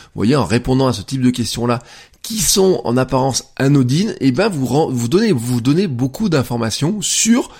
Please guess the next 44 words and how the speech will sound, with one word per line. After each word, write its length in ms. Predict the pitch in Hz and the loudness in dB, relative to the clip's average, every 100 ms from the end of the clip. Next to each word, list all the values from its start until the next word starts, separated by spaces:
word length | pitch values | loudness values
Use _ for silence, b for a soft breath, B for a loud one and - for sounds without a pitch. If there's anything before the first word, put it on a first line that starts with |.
| B B - | B B 0
euh, 240 | 120 123 | 4 4
vos 180 | 120 156 | 4 2
comportements, 640 | 185 143 110 - 107 151 | 0 -4 -6 -6 -4 -2
sur 220 | 220 - - | -2 -4 -4
qui 160 | 160 | -4
vous 240 | 131 104 120 | -2 0 0
êtes 200 | 185 - | -2 -2
et, 240 | 139 160 170 | 0 2 4
euh, 480 | 123 110 104 104 101 | 4 2 0 -4 -6
aussi 360 | - 110 - 202 | -4 -4 -4 -4
sur 260 | - 170 | -4 -4
comment 260 | - 131 160 | 0 0 2
vous 220 | 156 104 | 0 0
agissez. 460 | 135 110 107 - - B B B | 0 0 -4 -6 -10 B B B
Alors 160 | - 120 | -6 -6
pourquoi 240 | - - | -4 -2
je 60 | 233 | 0
vous 80 | 170 | 0
parle 160 | 135 | 0
de 80 | 117 | 0
ça 120 | 107 | -2
aujourd'hui ? 440 | 98 107 127 220 196 | -2 -2 0 2 2
Ben, 240 | 120 113 | 2 -2
tout 120 | - | -6
simplement 460 | 143 165 190 110 147 | -6 -4 -2 -2 -2
parce 240 | 226 123 | -4 -6
que 220 | - 160 247 B B - | -6 -6 -8 B B -8
Instagram 520 | - - 131 104 190 | -6 -2 -2 0 -2
a 40 | - | -2
ajouté 300 | 113 104 123 | -4 -4 -4
une 140 | 170 | -4
fonction 400 | - 147 - 120 | -4 -4 -2 -2
quiz 460 | 98 - 139 196 123 | -4 -4 0 0 0
dans 120 | 107 | -2
les 120 | 110 | -2
stories, 420 | 123 - 147 - | -2 -4 -4 -6
hein, 140 | 131 107 | -6 -6
c'est 100 | 101 | -6
un 60 | |
outil 200 | 98 104 | -6 -6
qui 80 | 120 | -8
est 60 | 98 | -6
arrivé 240 | 90 90 | -6 -6
hier. 320 | 92 104 170 | -4 0 -2